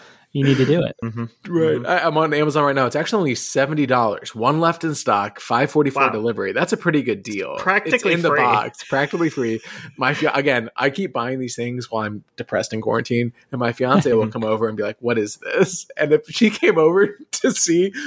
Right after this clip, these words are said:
Speaker 3: a purple Jedi Starfighter hanging from my ceiling, I might not get married in July. So, um, I'll, I'll add this to my list.
Speaker 1: Just don't hang it up until August,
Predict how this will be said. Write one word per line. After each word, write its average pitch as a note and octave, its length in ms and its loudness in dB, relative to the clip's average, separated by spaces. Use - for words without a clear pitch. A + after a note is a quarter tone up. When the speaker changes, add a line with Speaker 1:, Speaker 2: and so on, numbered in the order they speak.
Speaker 3:
a F#3+ 100 4
purple F#3+ 520 2
Jedi E3 280 4
Starfighter D3+ 540 2
hanging C#3+ 240 -2
from C#3 140 -8
my B2 100 -2
ceiling, A2+ 560 -4
I C#3 80 0
might C#3+ 180 0
not B2 160 2
get A#2+ 140 -6
married A#2 320 2
in A2 100 -6
July. G#2+ 520 -2
So, A2+ 680 0
um, G#2+ 880 -4
I'll, B2+ 280 -4
I'll A2+ 120 0
add B2+ 200 0
this C3 140 -4
to C3+ 120 -6
my A2+ 220 -2
list. G#2+ 320 -2
Speaker 1:
Just - 180 -2
don't E3+ 160 2
hang F3 180 2
it F3 60 2
up F3 160 0
until E3 260 2
August, C#3+ 460 0